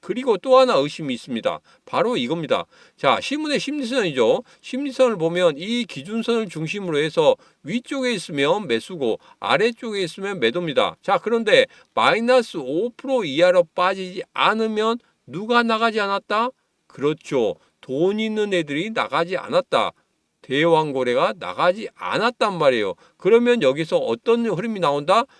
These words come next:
다시 한번 여기에 있는 기준선을 돌파한 후에 상승의 흐름이, 급등의 흐름이 나올 수 있다는 겁니다. 자, 그래서 어디까지 여기에서 올라갈 수 있을지 그런 부분에 대해서는 영상 끝부분에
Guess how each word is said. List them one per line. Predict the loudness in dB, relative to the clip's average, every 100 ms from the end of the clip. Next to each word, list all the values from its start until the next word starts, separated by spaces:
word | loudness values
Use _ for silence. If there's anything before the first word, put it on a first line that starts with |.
| _
다시 | -2 -2 2 0
한번 | 2 2 4 2 -2 _ _ -4
여기에 | -2 -2 -4 -4 -4
있는 | -4 -4 -6 _
기준선을 | -18 -14 -12 -12 -8 -6 -4 -6 _
돌파한 | -8 -8 0 2 2 0
후에 | 0 0 -2 _ _
상승의 | -8 -4 -4 -6 -8 -4 -4
흐름이, | -2 -4 -6 -8 _ _ -6
급등의 | -6 -6 -6 -2 4
흐름이 | 4 4 0 -2 -4
나올 | 0 0 -2
수 | -6 -8 -8
있다는 | -12 -2 0 0
겁니다. | -2 -2 -4 -6 _ _ _ _ _ 0
자, | 2
그래서 | 2 0 6 6 6 2 _
어디까지 | 0 2 2 -2 -4 4 8 8 6 -2 -2 -6 -2
여기에서 | 0 2 0 2 2
올라갈 | 2 2 4 4 0
수 | -6
있을지 | -8 -8 -10 -4 -2 -2 -6
그런 | -4 -4 -4
부분에 | -8 -6 -4
대해서는 | -4 -6 -6 -4 -4 -8 _ -6
영상 | -4 -2 -2 -2
끝부분에 | -6 -6 -4 -4 0 -2